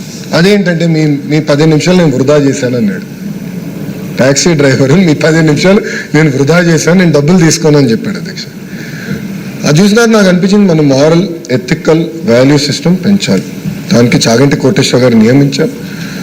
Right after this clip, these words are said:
ఆ, ఆయన నాయకత్వంలో ప్రత్యేక పుస్తకాలు కూడా, ఆ, రెడీ అవుతున్నాయి, అది చేస్తున్నాం.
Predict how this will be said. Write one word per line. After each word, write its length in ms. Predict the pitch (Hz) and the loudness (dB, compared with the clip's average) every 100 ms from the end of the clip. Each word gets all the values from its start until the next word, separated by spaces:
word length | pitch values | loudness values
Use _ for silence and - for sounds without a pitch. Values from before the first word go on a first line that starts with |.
| - - | -10 -2
ఆ, 260 | 196 110 107 107 | 2 2 2 2
ఆయన 180 | 127 127 | 2 4
నాయకత్వంలో 760 | 120 127 147 139 147 143 127 - - - - - - - - - | 2 2 0 0 2 4 2 -2 -10 -12 -16 -16 -16 -12 -6 -2
ప్రత్యేక 540 | - 151 147 143 113 - - | 0 0 2 2 0 -4 -8
పుస్తకాలు 460 | 120 - - 139 135 | -6 -2 0 2 2
కూడా, 300 | 135 131 107 - - - 107 | 2 0 -2 -6 -16 -8 0
ఆ, 160 | 104 | 2
రెడీ 220 | 101 107 | 2 4
అవుతున్నాయి, 520 | 135 131 - 131 156 - - - - - - | 4 2 2 2 2 -2 -8 -14 -14 -10 -2
అది 180 | 113 139 | 2 2
చేస్తున్నాం. 680 | 135 127 - 131 123 147 | 2 0 -2 -2 -2 -2